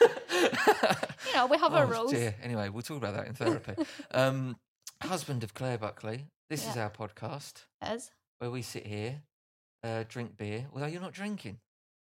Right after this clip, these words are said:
Speaker 2: Well, I was
Speaker 1: Why
Speaker 2: still
Speaker 1: have you, you may, I'm the only one in the room drinking. You're all making me really uncomfortable. I hope you should, you
Speaker 2: You
Speaker 1: should
Speaker 2: look
Speaker 1: all
Speaker 2: at
Speaker 1: know that.
Speaker 2: You look at
Speaker 1: I, I, yeah, I am.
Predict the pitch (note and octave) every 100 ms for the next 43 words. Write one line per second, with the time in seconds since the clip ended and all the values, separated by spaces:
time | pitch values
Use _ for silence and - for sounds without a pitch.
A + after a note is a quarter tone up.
0 | _ C#4+ D#4 D#4 D4 - - A3+ G3+ F#3+
1 | E3+ F3+ F#3+ D3+ D3 - F3 F#3 G#3 C4
2 | C4 A#3+ A3 G3+ G3+ G3 F#3 G3 F#3 -
3 | G2+ F#2+ - - C#3+ E3 G3 F#3+ - D3+
4 | C#3+ E3+ E3+ E3 D3+ D#3 - G#2+ G#2+ G2
5 | - - F3 D3 D3 - B3+ C4 C4+ D#4
6 | E4+ E3 D#3+ A2+ - - _ - B3 A3+
7 | C4+ C4+ - - - - - C3 D3+ D3
8 | C3 D#3 G#2+ _ _ _ C#3+ C#3